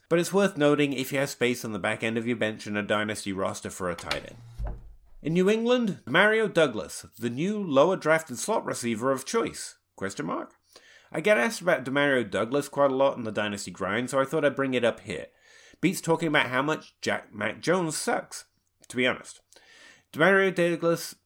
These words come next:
Demario Douglas hasn't had less than sixteen percent of the targets or routes since week sixteen. He's scored over eleven P P R points every week in that time. He's a high slot player running seventy-two percent of his snaps in the slot,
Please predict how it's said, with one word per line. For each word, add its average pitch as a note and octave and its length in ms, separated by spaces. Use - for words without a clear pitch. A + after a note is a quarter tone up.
Demario A3 360
Douglas G3 400
hasn't E3 260
had D#3 180
less D3 260
than D3 120
sixteen G3+ 340
percent E3+ 240
of D3+ 80
the C#3 60
targets C#3 560
or F#3+ 200
routes D#3 380
since - 220
week A#2+ 180
sixteen. - 560
He's C#3 140
scored C#3 260
over C#3 320
eleven D3 300
P G3 160
P F#3 120
R C3+ 160
points B2+ 560
every D3 240
week D3+ 440
in C3+ 180
that G#2+ 200
time. - 380
He's C#3+ 120
a D3+ 60
high D#3 260
slot G3+ 340
player C#3 320
running B2+ 300
seventy-two F3 560
percent D#3+ 320
of B2+ 100
his A#2 140
snaps - 360
in C#3+ 280
the B2 100
slot, - 440